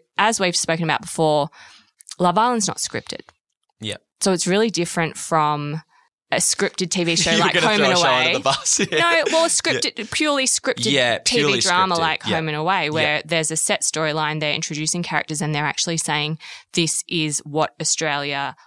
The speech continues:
Speaker 1: looks like," but also this is how Australia behaves, because they get to decide what the rules of that
Speaker 2: Outcome.
Speaker 1: are and, and how the characters interact. But on Love Island,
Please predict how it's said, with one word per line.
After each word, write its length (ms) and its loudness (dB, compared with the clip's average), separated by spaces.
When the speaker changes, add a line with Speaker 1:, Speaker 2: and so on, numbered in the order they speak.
Speaker 1:
looks 340 -4
like," 320 -2
but 160 2
also 340 0
this 240 -2
is 100 -6
how 160 0
Australia 380 -2
behaves, 520 0
because 260 -2
they 140 2
get 160 -4
to 60 -6
decide 600 0
what 260 -4
the 120 -6
rules 340 -4
of 80 -6
that 180 -4
Speaker 2:
Outcome. 140 0
Speaker 1:
are 200 2
and, 180 -8
and 120 -2
how 180 -2
the 80 -6
characters 420 -6
interact. 480 -4
But 140 -2
on 120 0
Love 160 -2
Island, 560 -4